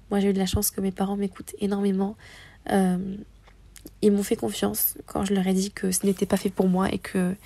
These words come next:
qu'il fallait trouver une autre alternative. Ils ont fini par me faire confiance et par m'écouter et aujourd'hui, ils ne regrettent pas. Même si ça peut être effrayant et vertigineux, euh, il ne faut pas forcer un enfant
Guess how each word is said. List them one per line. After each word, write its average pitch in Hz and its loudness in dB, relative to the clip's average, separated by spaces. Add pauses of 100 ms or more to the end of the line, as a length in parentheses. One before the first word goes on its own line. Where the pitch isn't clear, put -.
(1200)
qu'il - -8
fallait 208 4
trouver - 2
une 202 2
autre - 0
alternative. 196 2
Ils 202 0
ont 196 0
fini 214 -2
par 208 -6
me 202 2
faire 190 0
confiance 202 -2
et 202 2
par 185 -2
m'écouter 190 0
et 202 4
aujourd'hui, 196 2
ils 208 0
ne 196 2
regrettent 190 -4
pas. 185 0 (500)
Même 208 4
si - 0
ça - 2
peut - 0
être - -2
effrayant 208 2
et 208 4
vertigineux, 196 2 (560)
euh, 180 0 (1080)
il 214 4
ne 220 6
faut 226 4
pas 233 2
forcer - 0
un 202 4
enfant 202 0